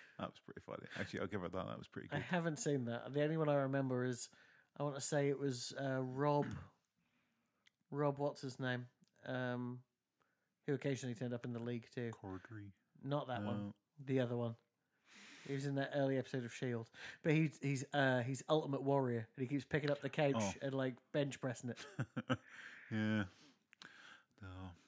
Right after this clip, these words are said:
Speaker 1: No.
Speaker 2: But, um, yeah, 'cause obviously June Diane Ra-, uh,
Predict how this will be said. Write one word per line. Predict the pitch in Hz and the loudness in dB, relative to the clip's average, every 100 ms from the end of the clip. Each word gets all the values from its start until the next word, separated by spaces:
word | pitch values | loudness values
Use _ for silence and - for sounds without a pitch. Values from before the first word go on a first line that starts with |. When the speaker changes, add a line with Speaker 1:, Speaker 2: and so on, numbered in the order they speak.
| _ _ _ _ - - | _ _ _ _ -20 -14
Speaker 1:
No. | 60 - _ _ _ 135 | -12 -14 _ _ _ -4
Speaker 2:
But, | 139 135 135 | 4 6 8
um, | 131 131 131 123 120 - _ _ _ _ _ _ _ _ _ _ _ _ _ | 6 6 2 0 -4 -10 _ _ _ _ _ _ _ _ _ _ _ _ _
yeah, | 170 160 139 - - | 2 4 4 0 2
'cause | 190 151 165 | 2 4 2
obviously | 160 165 151 131 | 2 2 0 0
June | 180 170 | 0 4
Diane | 156 139 | 6 6
Ra-, | 143 | 4
uh, | 143 139 135 | 2 2 2